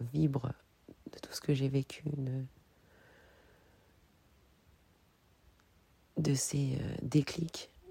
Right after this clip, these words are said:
où, euh, j'ai laissé là-bas la lutte et le combat. J'ai laissé là-bas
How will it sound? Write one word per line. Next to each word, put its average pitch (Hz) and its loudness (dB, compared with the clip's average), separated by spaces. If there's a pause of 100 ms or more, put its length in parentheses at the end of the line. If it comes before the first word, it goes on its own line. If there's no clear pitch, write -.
où, 151 8
euh, 135 4 (680)
j'ai 143 6
laissé 156 8
là-bas 127 6 (920)
la 135 8
lutte 135 4
et 131 4
le - -2
combat. 127 2 (2500)
J'ai - 4
laissé 147 6
là-bas 135 4